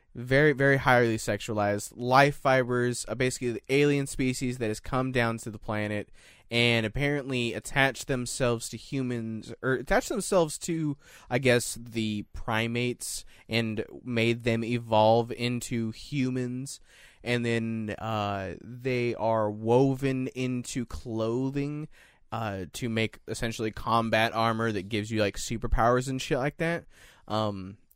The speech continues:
it gets really, really fucking weird. And it's basically this whole standoff between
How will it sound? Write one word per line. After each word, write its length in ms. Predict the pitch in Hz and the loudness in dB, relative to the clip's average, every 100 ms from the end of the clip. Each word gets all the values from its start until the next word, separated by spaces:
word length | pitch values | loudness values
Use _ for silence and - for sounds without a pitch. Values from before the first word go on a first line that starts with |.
| _ - | _ -6
it 200 | 147 143 | -4 -2
gets 240 | 233 247 165 | -2 -4 -4
really, 400 | 156 208 220 208 | 0 2 2 -2
really 240 | 226 208 | -2 -2
fucking 400 | - 202 - 175 | 0 -2 0 -2
weird. 340 | 196 131 92 - | 0 -2 -4 -2
And 100 | 151 | 0
it's 180 | 156 - | 0 0
basically 380 | 175 185 - 190 | 4 4 2 -2
this 220 | 156 139 | -2 -2
whole 200 | - 156 | 2 2
standoff 800 | 147 - 143 139 135 123 117 - | 2 0 2 2 4 4 2 0
between 680 | 120 - 127 120 117 110 | -4 0 0 0 -2 -6